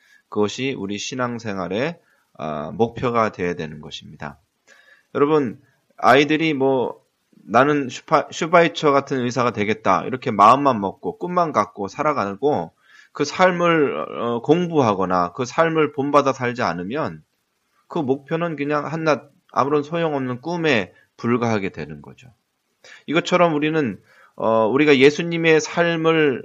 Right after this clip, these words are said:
어, 그대로 본받아 살아가기 위해서는 예수님의 삶을 우리가 공부하고 예수님의 삶을, 어, 그대로 본받아 실천하며 살아가기 위해서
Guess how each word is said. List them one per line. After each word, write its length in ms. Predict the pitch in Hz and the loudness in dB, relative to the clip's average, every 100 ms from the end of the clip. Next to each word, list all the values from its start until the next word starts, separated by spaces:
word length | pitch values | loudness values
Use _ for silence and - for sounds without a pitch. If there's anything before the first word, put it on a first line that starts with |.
| - | -6
어, 220 | - 117 | -2 -2
그대로 320 | 143 135 143 | 4 6 6
본받아 400 | 131 131 131 127 | 2 2 2 2
살아가기 560 | 127 135 135 127 113 113 | -2 -2 -2 -2 -4 -6
위해서는 680 | 92 107 107 95 90 139 185 _ _ _ _ | -4 -4 -4 -8 -8 -10 -14 _ _ _ _
예수님의 520 | 101 117 135 135 131 131 | -4 -2 -2 -2 -2 -4
삶을 500 | - 151 156 160 156 | 0 0 2 0 -2
우리가 260 | 127 123 | 0 -2
공부하고 1040 | 120 110 110 104 90 87 85 98 156 196 _ - - - | -2 -4 -2 0 0 -2 -2 -2 -2 -6 _ -20 -16 -4
예수님의 420 | 113 143 131 127 | -4 -2 -2 -4
삶을, 760 | 123 156 147 143 156 180 185 - _ _ | -2 2 2 2 0 0 -4 -8 _ _
어, 480 | - 95 98 95 90 | -4 0 2 0 -2
그대로 720 | - 110 143 143 117 87 - _ _ _ | -4 4 6 8 6 2 -4 _ _ _
본받아 460 | 117 120 117 113 | -4 2 4 4
실천하며 640 | 110 175 170 175 160 143 131 | 0 -4 -4 0 2 2 0
살아가기 760 | 139 147 143 131 117 113 104 | 0 2 2 0 -4 -4 -4
위해서 600 | 104 104 101 139 190 208 | -2 -2 0 0 0 -4